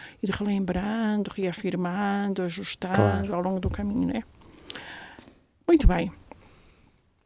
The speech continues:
Speaker 1: Ah, portanto, nesta solução em que ele não, nesta, neste problema em que ele não para, não é? Mas que nós já conseguimos o reconhecimento,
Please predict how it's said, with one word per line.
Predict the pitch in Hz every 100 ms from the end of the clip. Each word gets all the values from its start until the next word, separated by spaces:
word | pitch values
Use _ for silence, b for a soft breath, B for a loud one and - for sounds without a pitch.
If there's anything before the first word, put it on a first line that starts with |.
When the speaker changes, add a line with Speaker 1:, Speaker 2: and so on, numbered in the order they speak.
| - -
Speaker 1:
Ah, | 262 214 208
portanto, | 247 - 226 175 202
nesta | 220 247 -
solução | 233 233 220 - 185 180
em |
que | 170
ele | 175 175
não, | 202 254 240 - 196
nesta, | 220 226 226 196 190
neste | 208 214 -
problema | - 196 190
em | 190
que | 190
ele | 196
não | 208 226
para, | - 175 180 190 254
não | 226
é? | 208 240 B B B
Mas | 220
que | -
nós | 208 214
já | 220
conseguimos | 214 214 190 - 196 196 190
o | 202
reconhecimento, | - 190 190 190 185 185 190 190 190 -